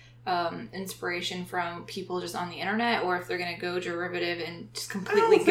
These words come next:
Speaker 1: go
Speaker 2: they're
Speaker 1: at
Speaker 2: actually
Speaker 1: the
Speaker 2: gonna use Bowsette in anything.
Speaker 1: Really?
Speaker 2: No.
Speaker 1: I thought that was the whole thing, though.
Speaker 2: No.
Speaker 1: But
Speaker 2: That
Speaker 1: it was
Speaker 2: was
Speaker 1: in
Speaker 2: for
Speaker 1: the
Speaker 2: clicks. That's just shoddy reporting. They're not gonna use that. They would have jumped on the bandwagon.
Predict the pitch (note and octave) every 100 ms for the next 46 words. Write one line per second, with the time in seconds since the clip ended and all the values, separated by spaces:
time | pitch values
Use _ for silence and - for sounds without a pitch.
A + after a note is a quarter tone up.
0 | F4 F4 E4 D#4 D#4 - G#3+ E3+ F3 F3
1 | D3 C#3 D#3+ D#3 B2+ C3 B2+ C3 A2 A#2
2 | A2 A2+ A2+ G#2 F2+ D#2+ - F2 D2 -
3 | - - C4 D4+ F#4 G4+ G4+ - - D4
4 | D4+ C4 F4+ F#4+ F#4 F4 F4 F4 E4 E4
5 | D#4+ F#4+ G4 G4+ C4 - E3+ D#3+ D3+ D3
6 | C#3+ C#3+ C#3+ - - - E4+ D4 F4 E4+
7 | F4 E4+ E4+ G3+ - - - - - -
8 | - - - - - - - C3 A#2+ B2+
9 | A#2 - B2 A2 G2+ F#2+ - F2+ E2+ A#2+
10 | B2 G#2+ F2+ - A#1+ A1+ - - - -
11 | - - - - - - - - - -
12 | - - D3 D3 D#3 D3 B2+ B2+ A2+ G#2
13 | G2+ F#2 F2 E2+ E2+ E2 - F2